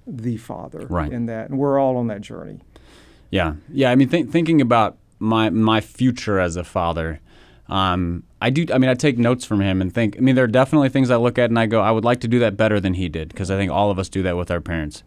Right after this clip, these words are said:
Speaker 2: And when we're younger, we say, "We're never gonna be like
Speaker 1: <laughs> Yeah,
Speaker 2: that." And then
Speaker 1: never
Speaker 2: we find
Speaker 1: gonna
Speaker 2: out
Speaker 1: do
Speaker 2: we're
Speaker 1: that.
Speaker 2: exactly like that. But there are things I wanna do better, and there are things I want to emulate.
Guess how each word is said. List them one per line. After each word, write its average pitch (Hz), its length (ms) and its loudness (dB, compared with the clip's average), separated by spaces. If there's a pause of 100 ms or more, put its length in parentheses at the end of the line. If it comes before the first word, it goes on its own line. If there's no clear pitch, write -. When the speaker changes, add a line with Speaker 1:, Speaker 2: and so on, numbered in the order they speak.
(240)
Speaker 2:
And 98 100 0
when 101 120 4
we're 101 80 4
younger, 110 320 2
we 101 80 2
say, 101 180 0
"We're 98 140 2
never 107 340 4
gonna 98 140 0
be 98 160 0
like 92 160 0
Speaker 1:
<laughs> - 20 0
Yeah, 95 60 2
Speaker 2:
that." 95 160 2
And - 60 4
then 101 80 2
Speaker 1:
never 104 120 6
Speaker 2:
we 107 60 4
find 117 240 2
Speaker 1:
gonna 117 100 4
Speaker 2:
out 113 40 6
Speaker 1:
do 113 40 4
Speaker 2:
we're 120 80 6
Speaker 1:
that. 123 40 4
Speaker 2:
exactly 110 560 0
like 92 320 -4
that. 90 240 -4 (460)
But 135 280 2
there 143 100 6
are 139 60 4
things 151 240 4
I 143 80 4
wanna 127 260 2
do 117 240 2
better, 123 380 4
and 120 200 2
there 123 80 4
are 120 60 2
things 127 380 0
I 110 180 -2
want 110 360 -2
to - 220 -4
emulate. 95 480 -2